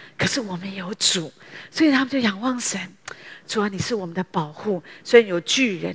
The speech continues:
来，有人要伤害我们，可是主，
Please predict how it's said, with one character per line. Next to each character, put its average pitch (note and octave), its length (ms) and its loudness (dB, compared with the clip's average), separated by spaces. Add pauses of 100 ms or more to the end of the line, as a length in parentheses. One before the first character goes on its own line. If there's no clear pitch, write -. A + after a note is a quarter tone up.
来， - 360 -4 (320)
有 F#3+ 180 6
人 F#3 280 12
要 A#3 120 8
伤 G3+ 320 2
害 G#3 320 -2
我 G#3 80 -16
们， G3 220 -12 (340)
可 F#3+ 140 2
是 A#3 140 0
主， - 260 -2